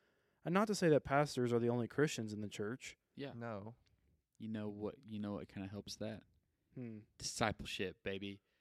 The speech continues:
Speaker 3: Discipleship.
Speaker 1: I mean, I agree,
Speaker 3: Deacons.
Speaker 1: but how do you do it then? You can't just keep saying, "Let's do it," and not have
Speaker 3: Aren't
Speaker 1: a plan.
Speaker 3: aren't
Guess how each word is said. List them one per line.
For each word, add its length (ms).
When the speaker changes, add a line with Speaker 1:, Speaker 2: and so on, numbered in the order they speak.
Speaker 3:
Discipleship. 580
Speaker 1:
I 100
mean, 120
I 180
agree, 340
Speaker 3:
Deacons. 120
Speaker 1:
but 140
how 180
do 60
you 100
do 220
it 140
then? 320
You 120
can't 220
just 120
keep 160
saying, 300
"Let's 160
do 260
it," 140
and 100
not 140
have 100
Speaker 3:
Aren't 140
Speaker 1:
a 20
plan. 440
Speaker 3:
aren't 280